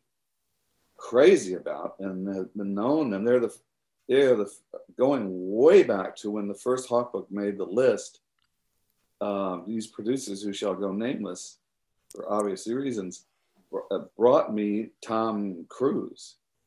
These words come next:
to be Hawk. And, um, and I, I, it never occurred to me to Tom Cruise. Anyway, I, they said, you know,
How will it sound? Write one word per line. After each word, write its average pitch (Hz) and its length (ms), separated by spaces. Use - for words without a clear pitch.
to - 60
be 95 160
Hawk. 131 420
And, 98 560
um, 92 760
and 101 160
I, 107 420
I, 107 120
it 101 160
never 107 300
occurred - 280
to 110 60
me 101 160
to - 240
Tom 92 240
Cruise. - 320
Anyway, 110 380
I, 110 220
they 113 140
said, 107 340
you 117 140
know, 98 220